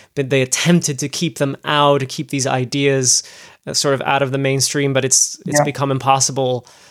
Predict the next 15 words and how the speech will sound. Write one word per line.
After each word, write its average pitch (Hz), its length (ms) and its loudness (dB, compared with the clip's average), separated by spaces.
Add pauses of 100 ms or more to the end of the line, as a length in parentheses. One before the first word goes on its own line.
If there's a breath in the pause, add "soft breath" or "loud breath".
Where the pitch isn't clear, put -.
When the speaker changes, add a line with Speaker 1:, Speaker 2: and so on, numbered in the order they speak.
(200 soft breath)
Speaker 1:
to, 131 420 0
um, 123 600 -2
I 131 120 2
don't 208 120 4
know, 208 80 6
I 127 100 2
guess 127 180 -2
to 131 80 -10
keep - 260 -4
them 147 180 2
at 135 240 -4
bay. 160 260 4
They 135 140 0
have 123 160 -4
now, 123 420 -4